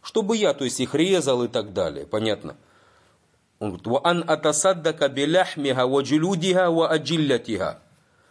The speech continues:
Чтобы я отдал садака что? Садака отдал. Отдал садака, то есть раздал мясо. Посмотрите, здесь уже нету третьей, поэтому мы говорим, что?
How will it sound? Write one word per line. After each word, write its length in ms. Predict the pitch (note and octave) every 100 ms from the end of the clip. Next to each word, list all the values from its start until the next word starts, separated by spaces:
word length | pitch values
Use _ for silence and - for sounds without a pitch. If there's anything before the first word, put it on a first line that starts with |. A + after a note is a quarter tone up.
| _
Чтобы 340 | - D3+ C#3 D3+
я 180 | F3
отдал 440 | E3 D3+ C3 E3+ D#3+
садака 480 | - D#3 D3 C#3 C#3
что? 360 | - B2 D2+ - - _
Садака 480 | - - C#3 C3+ C3+
отдал. 600 | B2+ B2+ G#2+ G#2+ E2 D2 _ _ _ _ _ _ _ _ _ _
Отдал 380 | - A2+ A2+ D3+
садака, 460 | - D3 C#3 A#2+ A2+
то 80 | A#2
есть 220 | G#2+ - - -
раздал 680 | - A#2+ C#3+ A#2 C#3+ G2 E2+ _
мясо. 640 | G2+ D3+ C3+ A#2 B2+ C#3+ - _ _ _ _ _
Посмотрите, 540 | - G#2+ C3 C#3 C3+ A2+
здесь 240 | A2 C#3
уже 180 | C#3 C#3
нету 300 | E3 D3+ -
третьей, 400 | - C#3+ C3+ -
поэтому 420 | A#2+ C3 C3+ C3+
мы 100 | C3+
говорим, 360 | B2 C3+ C#3+ B2+
что? 340 | - D3 D3